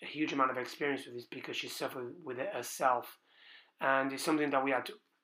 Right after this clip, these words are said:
work with when we first started working together. So Vicky's now a coach herself. She coaches a lot, a lot of athletes, um, strong men, strong women. So, uh, I think you really enjoy the podcast.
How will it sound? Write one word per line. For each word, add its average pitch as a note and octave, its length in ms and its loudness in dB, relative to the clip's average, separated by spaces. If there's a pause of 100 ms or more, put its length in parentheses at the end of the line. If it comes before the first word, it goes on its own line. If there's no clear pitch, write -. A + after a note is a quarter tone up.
(200)
work C#3 320 4
with B2+ 240 -2
when C3 140 0
we B2+ 80 -6
first B2+ 320 -2
started A#2+ 260 -8
working B2 300 -6
together. B2+ 400 0
So B2 320 -2 (640)
Vicky's E3+ 280 4
now D3 340 12 (260)
a C#3+ 80 2
coach D3+ 260 2
herself. C#3 460 4
She D3+ 100 -8
coaches C#3+ 320 -2
a C3 80 -2
lot, C3+ 240 0
a C#3 60 2
lot D3 240 2
of C3+ 80 0
athletes, C3+ 680 0 (420)
um, B2+ 500 4
strong C#3+ 400 4
men, C3 180 0
strong C3 360 -2
women. B2+ 340 -4 (320)
So, C#3 440 0 (340)
uh, D3 160 8
I C#3+ 80 10
think E3 240 2
you C#3+ 80 -2
really C#3 240 -2
enjoy C3 240 -4
the A#2 60 -6
podcast. - 540 -6